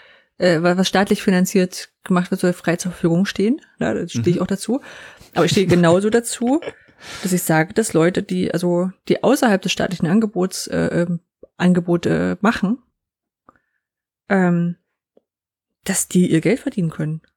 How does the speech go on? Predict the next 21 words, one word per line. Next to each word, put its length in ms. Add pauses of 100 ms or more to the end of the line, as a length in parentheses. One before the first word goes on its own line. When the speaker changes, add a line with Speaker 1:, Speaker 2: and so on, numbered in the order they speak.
(400)
Speaker 2:
Mhm. 320
Speaker 1:
Ne? 160
Also 160
andersrum, 380
ich, 120
ich, 160
ich 120
sehe 100
das 160
ja 120
auch 240
vor 160
allem 160
auch 160
aus 160
der 100
Perspektive, 520
dass 100
ich 60
sage, 160
okay, 260